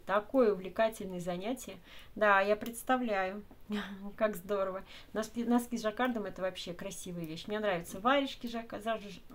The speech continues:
варежки с жаккардом. Мне нравятся носки с жаккардом. Это так красиво.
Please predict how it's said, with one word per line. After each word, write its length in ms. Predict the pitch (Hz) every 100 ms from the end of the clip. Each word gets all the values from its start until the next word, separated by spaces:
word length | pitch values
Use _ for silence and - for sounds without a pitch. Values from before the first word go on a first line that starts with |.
| 180 180
варежки 560 | 226 262 262 - 254
с 60 | 233
жаккардом. 580 | 233 233 254 240 226 226 - - -
Мне 140 | 226 220
нравятся 420 | 202 170 - 185
носки 420 | 220 233 - 285
с 40 | 247
жаккардом. 600 | 262 254 240 240 208 185
Это 180 | 180
так 240 | 175 233 233
красиво. 840 | 175 180 - - 277 277 262 262